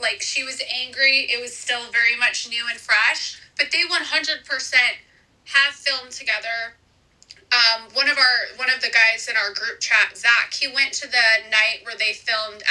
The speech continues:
at sur, and Ariana and Tom are basically sitting at the same table. I mean, they might not be talking to each other, but they're there. They're filming. And we do see in the upcoming season, her and him, her yelling at him in the house.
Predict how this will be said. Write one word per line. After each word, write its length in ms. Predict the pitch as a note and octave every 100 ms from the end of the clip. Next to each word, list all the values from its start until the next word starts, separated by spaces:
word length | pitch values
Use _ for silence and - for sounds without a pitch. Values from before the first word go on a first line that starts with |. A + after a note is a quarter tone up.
| G#3
at 60 | -
sur, 520 | - A#3+ A3 G#3 A3+ - - - A#3
and 420 | A#3+ A#3 A3+ -
Ariana 520 | A#3+ B3+ C4+ B3+ B3+ B3
and 80 |
Tom 300 | - B3+ B3+
are 320 | B3 A3+ A3+ - _
basically 400 | B3+ C#4+ F#4+ E4 C#4
sitting 260 | D4 C#4
at 100 | B3
the 60 | -
same 260 | - B3+ A3+
table. 640 | - D4 D#4+ A#3 C#4+ D#4+ - - - -
I 100 | A#3+
mean, 140 | C4 B3
they 120 | C#4+
might 220 | D4+ C#4+
not 180 | C4+ -
be 100 | -
talking 480 | - B3+ D4 F#4+ E4+
to 160 | E4+ E4+
each 220 | D#4 D#4
other, 300 | D#4 D4+ D#4
but 140 | C#4 B3
they're 220 | C#4 D#4
there. 300 | C4+ C4+ A3 G3+
They're 200 | B3 C#4+
filming. 600 | B3 C4 C#4 G3+ G#3 A#3 - - -
And 400 | B3+ C4+ B3+ B3 C4
we 100 | C4
do 260 | C#4 D4+
see 540 | D4 - C#4+ C#4+ C4+ B3+
in 80 | B3
the 80 | A#3+ -
upcoming 420 | - - B3+ A#3
season, 600 | - C4 C#4 B3+ A3 A3 - -
her 140 | C4+
and 80 | C4
him, 440 | - C4 B3 A#3+ _ _ _ _ - -
her 120 | C#4
yelling 300 | A#3+ B3+ C#4+
at 180 | B3 -
him 140 | B3+ A#3+
in 80 | A3
the 60 |
house. 680 | - D4 E4 - - - -